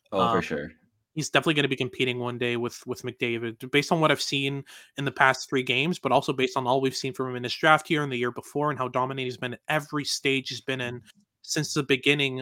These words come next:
Speaker 2: of, you know, Connor Bedard on the international stage. I mean, we're looking at a player who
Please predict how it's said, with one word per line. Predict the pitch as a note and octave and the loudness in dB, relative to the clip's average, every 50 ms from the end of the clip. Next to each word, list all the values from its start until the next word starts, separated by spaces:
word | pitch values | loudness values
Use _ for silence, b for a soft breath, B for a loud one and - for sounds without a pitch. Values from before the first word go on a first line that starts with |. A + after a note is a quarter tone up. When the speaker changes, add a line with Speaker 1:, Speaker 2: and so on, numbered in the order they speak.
| - | -2
Speaker 2:
of, | - C3 B2+ B2+ B2+ B2+ C3 - | 0 2 2 0 0 -4 -10 -8
you | - C3 | -6 -4
know, | B2+ B2 | -4 -4
Connor | - - C#3+ C3+ | 0 0 0 0
Bedard | B2+ C3+ C3 B2 B2 B2 | 2 0 0 0 0 0
on | A#2+ A#2+ | -2 -4
the | A#2+ A#2+ | -4 -6
international | A#2+ - - A#2+ A#2+ B2+ B2 - B2 A2+ | -8 -8 -6 -4 -2 -2 -2 -4 -8 -8
stage. | - - - A2+ A#2 A2+ | -8 -10 -8 -8 -8 -8
I | A#2+ | -8
mean, | A#2 A#2 A#2 | -10 -10 -8
we're | A2+ B2+ C3 | -6 -4 -4
looking | C#3 C3 - C3 | -4 -4 -4 -6
at | B2 A#2 | -6 -8
a | A#2 | -8
player | - - A#2+ A#2 A#2 | -8 -6 -6 -4 -4
who | A2 A#2 A#2 A2+ G#2+ | -6 -6 -6 -8 -8